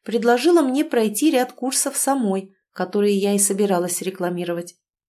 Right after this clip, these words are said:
Для сотрудников компании повышение квалификации в собственном центре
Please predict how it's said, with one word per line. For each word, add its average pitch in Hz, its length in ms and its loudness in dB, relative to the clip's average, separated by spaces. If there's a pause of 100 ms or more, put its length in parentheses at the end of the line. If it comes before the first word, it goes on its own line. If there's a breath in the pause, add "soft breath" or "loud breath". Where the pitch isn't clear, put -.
(160)
Для 185 200 -4
сотрудников 190 640 -2
компании 175 680 -4 (240 loud breath)
повышение 285 580 2
квалификации 220 840 -2
в 185 100 -8
собственном 175 640 -4
центре 269 520 -2